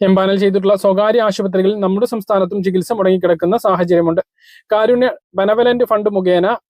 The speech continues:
പദ്ധതിയിൽ അംഗങ്ങളല്ലാത്ത ആളുകൾക്കും രണ്ട് ലക്ഷം രൂപ വരെയുള്ള ചികിത്സ ലഭ്യമാണ്. മൂന്ന് ലക്ഷം രൂപക്ക് താഴെ വാർഷിക വരുമാനമുള്ള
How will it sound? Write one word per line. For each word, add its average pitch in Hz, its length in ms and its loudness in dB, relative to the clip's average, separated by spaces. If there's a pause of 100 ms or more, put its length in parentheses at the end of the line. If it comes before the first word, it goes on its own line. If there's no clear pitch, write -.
(100)
പദ്ധതിയിൽ 196 460 0
അംഗങ്ങളല്ലാത്ത 214 760 2
ആളുകൾക്കും 185 640 0
രണ്ട് 190 240 0
ലക്ഷം 190 260 -2
രൂപ 185 160 2
വരെയുള്ള 175 420 2 (280)
ചികിത്സ 190 320 0
ലഭ്യമാണ്. 175 560 2
മൂന്ന് 190 200 2
ലക്ഷം 196 260 0
രൂപക്ക് 185 360 0
താഴെ 208 280 2
വാർഷിക 175 400 0
വരുമാനമുള്ള 180 500 2